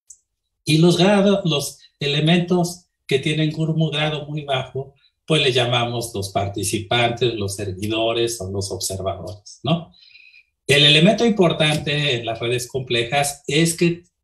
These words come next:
tiene que estar compuesto de las dos partes, es decir, no podemos tener solamente influencers o hubs, ni tampoco tenemos que poder, eh, podemos tener solamente participantes o seguidores. Debemos tener el conjunto de las dos cosas para que,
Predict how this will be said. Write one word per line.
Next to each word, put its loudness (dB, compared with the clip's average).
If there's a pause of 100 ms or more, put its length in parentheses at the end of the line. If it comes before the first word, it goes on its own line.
tiene 4
que -4
estar -2
compuesto -4
de -2
las -4
dos -2
partes, -6
es -8
decir, 0
no 0
podemos 0
tener -2
solamente -4
influencers -2
o -8
hubs, -4 (280)
ni 0
tampoco 0
tenemos -2
que -2
poder, -4 (140)
eh, -4
podemos -2
tener -2 (180)
solamente 0
participantes -4
o -6
seguidores. -4 (320)
Debemos 4
tener -2
el -2
conjunto -4
de 0
las -2
dos -6
cosas -8
para -4
que, -4